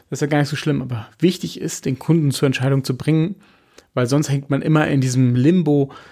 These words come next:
zwischen, ja, da könnten noch drei Kunden reinkommen oder nicht. Klarheit ist das aller-, allerwichtigste. Und das ist auch das Wichtigste in der Kommunikation vom Verkäufer zum Kunden im Direktgespräch, wie auch auf der Website zum Kunden, dass wir klar sagen,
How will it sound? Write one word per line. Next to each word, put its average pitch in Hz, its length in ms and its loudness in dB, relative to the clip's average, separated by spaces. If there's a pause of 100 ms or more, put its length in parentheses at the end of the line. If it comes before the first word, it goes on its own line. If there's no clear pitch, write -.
zwischen, 127 480 0
ja, 135 320 0
da 127 320 -2
könnten 156 280 -2
noch 135 140 0
drei 127 220 0
Kunden 135 220 2
reinkommen 127 380 0
oder 127 140 0
nicht. 131 280 0 (440)
Klarheit 147 500 2
ist - 160 -10
das - 120 -6
aller-, 131 320 0
allerwichtigste. 127 880 -2
Und 123 180 -2
das 131 180 0
ist - 100 -8
auch - 140 -4
das 123 200 -2
Wichtigste - 420 -6 (160)
in 147 140 2
der 139 80 4
Kommunikation 131 840 0 (200)
vom 120 160 -2
Verkäufer 139 480 0
zum 127 160 -2
Kunden 185 380 2
im 131 100 2
Direktgespräch, 151 640 0 (400)
wie 214 220 2
auch 165 180 -2
auf - 140 -4
der 131 100 2
Website 135 460 2 (240)
zum 135 180 0
Kunden, 123 460 0 (240)
dass 123 120 -8
wir 120 160 0
klar 147 320 0
sagen, 131 460 0